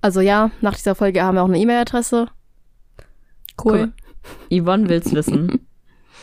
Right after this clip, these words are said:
Speaker 1: Ich will's wirklich wissen.
Speaker 2: Egal.
Speaker 1: Ja.
Speaker 2: Ähm, was, also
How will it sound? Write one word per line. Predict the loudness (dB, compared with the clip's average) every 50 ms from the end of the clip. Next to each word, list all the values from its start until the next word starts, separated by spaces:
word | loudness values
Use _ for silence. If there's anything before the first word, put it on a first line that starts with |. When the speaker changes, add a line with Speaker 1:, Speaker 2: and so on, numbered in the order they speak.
| -20 -6 -4
Speaker 1:
Ich | -4 -2 -2
will's | -2 -2 -2 -2
wirklich | -4 -4 -4 -4 -6 -4 -4
wissen. | -4 -4 -2 -2 -2 -4 -4 -8 -14 -14 -14 -14 -16 -18 -18 -20 -20 -20 -20 -20 -20 -20 -20 -20 -20 -20 -20 -20 -20 -20 -20 -20 -20 -18 -18 -18 -18 -18 -20 -20 -20 -20 -20 _ -20 -20 -18 -18 -10 -6
Speaker 2:
Egal. | -4 -2 0 0 -2 -2 -4 -10 -16 -18 -18 -20 -20 -20 -20 -20 -18 -16 -14 -14 -14 -16 -6 -4
Speaker 1:
Ja. | -4 -4 -4 -8 -14 -20 -20 -18 -16 -16 -16 -16 -16 -16 -14 -14 -14 -16 -16 -18 -18 -20 -20 -10 -4 -2
Speaker 2:
Ähm, | 0 2 2 2 2 2 2 2 2 2 2 2 2 0 0 -2 -6 -10 -16 -20 -20 -20 -20 -20 -20 -20 -20 _ -20 -18 -18 -12 -4
was, | -2 -2 -2 -2 -4 -8 _ _ -8 -2
also | -2 0 2 2 2 0